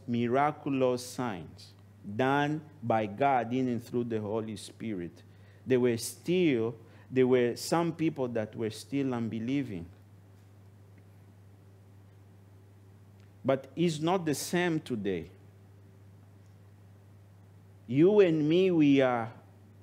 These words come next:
seated under God's word day after and day in.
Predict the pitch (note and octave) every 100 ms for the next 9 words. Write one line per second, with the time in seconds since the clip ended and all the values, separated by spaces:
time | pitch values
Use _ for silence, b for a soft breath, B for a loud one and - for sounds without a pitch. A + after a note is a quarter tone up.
0 | - - - - G3+ G#3 - F#3+ F#3 F3
1 | E3 E3+ D3+ A#2 C3 D#3+ E3 - C3+ C#3
2 | C#3 C3+ A#2+ D#3+ D3 D3 D#3 - B2+ B2
3 | A#2 C3 C#3 C#3 D3 A#2+ F2+